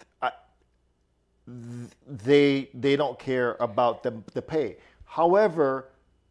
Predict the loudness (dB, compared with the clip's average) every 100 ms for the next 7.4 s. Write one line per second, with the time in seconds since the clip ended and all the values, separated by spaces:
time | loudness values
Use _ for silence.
0 | _ _ -18 -2 4 6 6 2 0 2
1 | 2 2 0 -4 -4 -4 -2 2 4 2
2 | -2 -6 -4 -4 -6 -8 -8 -4 -4 -2
3 | -6 -6 -10 -12 -10 -8 -6 -8 -10 -14
4 | -12 -6 -4 -4 -8 -14 _ _ _ 0
5 | 4 4 2 -14 _ _ _ _ _ _
6 | _ _ _ _ _ -6 -4 -4 -6 -4
7 | -2 -2 -4